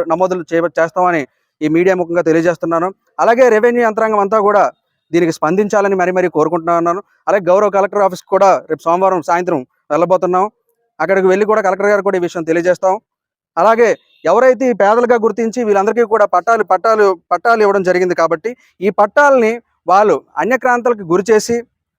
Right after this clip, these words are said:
ఈ యొక్క ఫ్రాడ్యులెంట్ పాస్ పుస్తకాలను కూడా హ్యాండ్ ఓవర్ చేసుకోవాలని కూడా కలెక్టర్ గారికి మేము వినతి పత్రం ఇస్తాం. తక్షణమే ఎవరెవరైతే ఈ అధికారులు ఉన్నారో,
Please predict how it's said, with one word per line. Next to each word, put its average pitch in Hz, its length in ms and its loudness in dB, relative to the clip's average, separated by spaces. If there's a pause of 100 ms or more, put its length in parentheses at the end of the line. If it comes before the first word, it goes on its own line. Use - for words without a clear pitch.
(300)
ఈ 180 40 0
యొక్క 180 120 -2
ఫ్రాడ్యులెంట్ 226 420 2
పాస్ 208 300 0
పుస్తకాలను 233 400 0
కూడా 214 140 2
హ్యాండ్ 190 220 0
ఓవర్ 220 180 2
చేసుకోవాలని 220 500 0
కూడా 202 200 2 (360)
కలెక్టర్ 190 300 -2
గారికి 202 240 0
మేము 180 160 2 (280)
వినతి 175 240 -4
పత్రం 185 280 -2
ఇస్తాం. 190 200 0 (1160)
తక్షణమే 247 460 0 (520)
ఎవరెవరైతే 233 600 2
ఈ - 80 4
అధికారులు 226 360 2
ఉన్నారో, 220 260 2